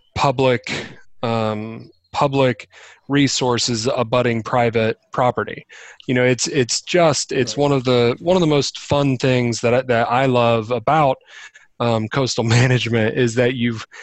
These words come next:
Speaker 1: as long as, uh, there is unlimited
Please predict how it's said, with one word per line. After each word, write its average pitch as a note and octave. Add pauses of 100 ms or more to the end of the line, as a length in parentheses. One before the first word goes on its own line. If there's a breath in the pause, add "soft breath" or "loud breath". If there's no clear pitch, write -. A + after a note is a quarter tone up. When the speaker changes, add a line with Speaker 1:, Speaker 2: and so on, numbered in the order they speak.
(240 loud breath)
Speaker 1:
as C3+
long D#3
as, C3 (520 soft breath)
uh, A#2
there C3
is B2 (100)
unlimited C3+